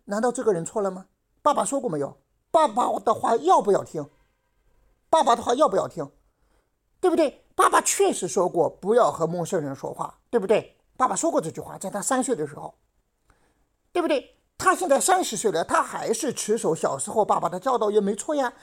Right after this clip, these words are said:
难道爸爸的教导就不要听吗？这里大家，我相信哦，我不说大家都明白了，因为爸爸当时是针对三岁的或者五岁的一个小朋友说的，所以爸爸的这句话是不严密的，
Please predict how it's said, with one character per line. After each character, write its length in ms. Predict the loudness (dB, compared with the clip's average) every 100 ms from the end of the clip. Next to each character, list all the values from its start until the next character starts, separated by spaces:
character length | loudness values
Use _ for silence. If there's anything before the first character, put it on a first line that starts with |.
| -10
难 100 | 0
道 80 | 2
爸 140 | 4 4
爸 100 | 2
的 120 | 2
教 240 | 2 4
导 380 | 6 4 2 -10 _ _ _
就 140 | -2
不 100 | 4
要 100 | 2
听 220 | 2 0
吗？ 220 | 2 0 -2 _ _ _ _ _ _ _ _ -2
这 140 | 0
里 100 | 2
大 160 | 0 2
家， 240 | 2 0 -4
我 100 | -8
相 180 | -8
信 160 | -4 -4
哦， 220 | -4 -4
我 160 | -2 -2
不 140 | -2
说 120 | -2
大 140 | -2 0
家 100 | -2
都 80 | -6
明 240 | -8 -10
白 200 | -12 -14
了， 180 | -20 -20 _ _ _ _ 0
因 140 | 2
为 100 | 2
爸 260 | 2 2 2
爸 280 | 0 -4 _ _ 0
当 280 | 2 2 -4
时 160 | -8
是 140 | -8 -8
针 280 | -2 -2 0
对 180 | -6
三 440 | -4 -2 2 2 0
岁 220 | -2 -2
的 180 | -2 0
或 160 | 2 2
者 100 | 2
五 160 | 0
岁 180 | -4 -2
的 100 | -2
一 60 | -2
个 60 |
小 160 | -6 -8
朋 200 | -10 -6
友 160 | -6 -6
说 220 | -12 -14
的， 160 | -16 -18 -14 0
所 120 | 2
以 40 |
爸 220 | 2 2
爸 80 | 4
的 120 | 2
这 120 | 2 -2
句 100 | -4
话 140 | -6
是 120 | -8
不 180 | -4 -4
严 340 | -2 -2 -4
密 280 | -6 -4 -6
的， 220 | -6 -8